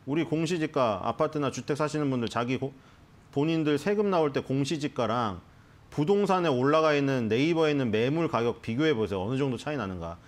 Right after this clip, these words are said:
아파트는 더 심하게 차이 나고 주택도 많이 차이 나죠. 아파트는 거의 한 많게는 삼억에서 오억 이상 차이 날 거예요.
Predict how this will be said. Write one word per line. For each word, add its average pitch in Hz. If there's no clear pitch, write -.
아파트는 165
더 120
심하게 135
차이 123
나고 98
주택도 147
많이 113
차이 160
나죠. 82
아파트는 220
거의 160
한 147
많게는 208
삼억에서 277
오억 151
이상 139
차이 117
날 92
거예요. 87